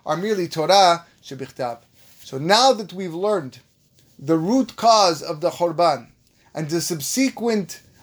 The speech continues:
Galut was because of Bnei Israel's failure to occupy themselves properly with the Torah Shebichtav and Torah Shebe'al Peh,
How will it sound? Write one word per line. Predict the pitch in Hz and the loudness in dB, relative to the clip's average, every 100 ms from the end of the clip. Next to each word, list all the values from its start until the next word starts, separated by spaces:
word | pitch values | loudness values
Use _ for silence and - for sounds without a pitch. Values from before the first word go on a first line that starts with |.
| - | -10
Galut | 151 185 196 240 190 - - _ _ _ _ _ _ | 4 6 6 2 -2 -8 -20 _ _ _ _ _ _
was | 143 180 175 143 - _ _ - | 2 4 4 0 -14 _ _ -14
because | 156 196 214 175 | -8 -2 0 -2
of | 151 | -4
Bnei | 170 202 233 | -4 -4 -4
Israel's | - 185 202 220 196 | -6 -4 0 0 -2
failure | - - 214 220 160 113 _ _ _ - | -4 2 4 4 2 -4 _ _ _ -4
to | |
occupy | 147 175 220 214 180 190 180 | 0 2 0 -2 -6 -4 -4
themselves | 160 151 196 190 165 | -6 -8 -4 -2 -4
properly | - - 208 202 175 143 | -8 -2 -2 -2 -6 -8
with | 135 139 | -10 -10
the | 139 | -10
Torah | 156 151 196 | -6 2 2
Shebichtav | 190 160 156 - 185 170 143 | 0 -6 -8 -2 2 2 0
and | 139 | -10
Torah | 143 165 | -4 -2
Shebe'al | 170 147 131 120 - | -2 -4 -6 -6 -4
Peh, | 170 175 | -2 -2